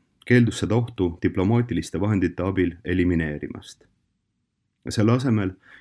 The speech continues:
kinnitas Bideni administratsioon kahe tuhande kahekümne esimesel aastal taas kord,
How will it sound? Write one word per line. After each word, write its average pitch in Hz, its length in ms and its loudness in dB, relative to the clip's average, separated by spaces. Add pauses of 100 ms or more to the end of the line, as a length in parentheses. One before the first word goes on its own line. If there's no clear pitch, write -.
kinnitas 92 440 0
Bideni 95 400 2
administratsioon 87 800 -2
kahe 101 180 0
tuhande 82 280 -4
kahekümne 90 400 -2
esimesel 85 400 -2
aastal 85 320 -6
taas 110 300 -2
kord, 117 280 -2